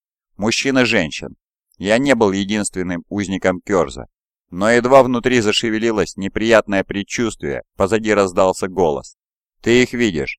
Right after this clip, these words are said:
а они тебя нет». Я нахмурился. «А ты разве не должен быть мёртв?» Феррус хмыкнул. Этот звук оказался удивительно мерзким, не сводя мёртвых глаз с пленников.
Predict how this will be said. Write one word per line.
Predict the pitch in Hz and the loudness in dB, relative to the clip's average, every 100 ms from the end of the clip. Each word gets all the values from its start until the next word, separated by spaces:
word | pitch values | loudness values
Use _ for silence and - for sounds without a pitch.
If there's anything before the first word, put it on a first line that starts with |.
| _ | _
а | - 95 | 2 4
они | 107 127 - | 6 2 -2
тебя | 87 82 | -2 -2
нет». | 85 92 78 - _ _ _ _ _ | -2 -2 -4 -6 _ _ _ _ _
Я | 92 120 | 0 2
нахмурился. | 127 - 127 101 71 - - - _ _ | 2 0 -2 -2 -2 -6 -16 -20 _ _
«А | - 95 | -2 0
ты | 135 | 4
разве | 135 123 127 | 6 4 2
не | 127 | 0
должен | 127 135 120 104 85 | 4 4 4 0 -4
быть | 92 | -6
мёртв?» | 98 87 71 - - _ _ _ | -4 -2 -2 -6 -20 _ _ _
Феррус | - 131 135 135 - | 2 6 6 6 2
хмыкнул. | 123 123 107 80 62 - _ _ | -2 -2 -2 -8 -12 -14 _ _
Этот | 104 113 127 110 | 0 2 2 0
звук | 131 147 - | -2 -2 0
оказался | 95 98 98 92 - 92 | 0 2 2 2 0 -2
удивительно | 92 101 107 104 104 101 | -4 -2 -2 -2 0 -2
мерзким, | 101 85 - - 62 _ _ _ - | 0 -2 -2 -12 -20 _ _ _ -10
не | 107 | -6
сводя | - 113 117 120 | 0 2 4 2
мёртвых | 113 101 95 87 | 2 0 0 -2
глаз | 82 95 90 | 2 2 2
с | - | -2
пленников. | 95 90 73 67 - | -6 -4 -4 -10 -18